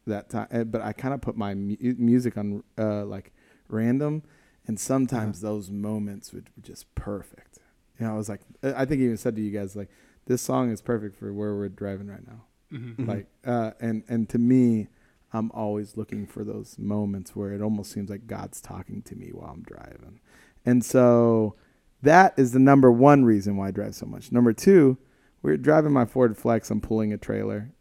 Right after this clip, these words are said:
Speaker 1: and, and I, I always get nervous in doing that. And number, uh, and I would rather, if it's something gonna go wrong with it, happen while I'm driving,
Speaker 2: That
Speaker 1: and
Speaker 2: makes
Speaker 1: not while
Speaker 2: sense.
Speaker 1: one of you guys, 'cause I don't wanna put you guys in a situation like,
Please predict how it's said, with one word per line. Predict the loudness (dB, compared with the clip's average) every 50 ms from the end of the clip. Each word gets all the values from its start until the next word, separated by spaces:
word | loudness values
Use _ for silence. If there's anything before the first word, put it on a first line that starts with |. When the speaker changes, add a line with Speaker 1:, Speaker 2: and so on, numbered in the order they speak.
| _ -2
Speaker 1:
and, | 0 2 2 2 2 0 -2 -6 _ _ _ _ _ _ _ _ _ _
and | 0 2 4 4 4 4 4 4 4 2 2 0 -2 _ _ _ _ _ _ _ _ _ _ _ _ -6
I, | -4 -4 -4 -2
I | 0 2 4 6
always | 6 8 8 8 6 4 4
get | 2 2 4
nervous | 4 4 4 4 2 0 0
in | 0 0
doing | 0 0 -2 -4 -8
that. | -10 -12 -16 _ _ _ _ -2
And | 2 2 4 4
number, | 4 2 2 0 -2 -4 _ 0
uh, | 0 0 0 0
and | 0 0 0 -2
I | -2 0 0 0
would | 0 -2 -4 -2
rather, | 0 2 4 4 4 4 2 2 2
if | 2 0 -2
it's | -6 -10 -8 -8
something | -4 -2 -2 -2 -2 -2 -2 0
gonna | 0 -2 -2
go | -2 -2 -2
wrong | 0 0 0 0 -2
with | -2 0 2
it, | 0 0 0 -2 _ _ _ _
happen | _ -6 -6 -6 -4 -6 -6 -8
while | -8 -8 -8 -8
I'm | -6 -6 -6 -4
driving, | -4 -4 -6 -6 -6 -8 -10 -12 -14 _ _ _ _ _ _ _ _ _ -12 -4
Speaker 2:
That | -2 0
Speaker 1:
and | 2 2
Speaker 2:
makes | 2 2 0 0
Speaker 1:
not | 0
while | 0 0 2
Speaker 2:
sense. | 0 0
Speaker 1:
one | 0 -2
of | 0
you | 0 0 0
guys, | 0 0 -2 -2 -4 -6
'cause | -6 -6 -6 -6 -6 -10 -8
I | -6 -6 -4
don't | -4 -4 -6 -4
wanna | -4 -6 -6 -6
put | -8 -8 -8 -8 -6 -6
you | -6 -6
guys | -4 -4 -4 -4 -6 -8
in | -10
a | -12
situation | -10 -12 -10 -6 -6 -6 -6 -6 -6 -8
like, | -8 -10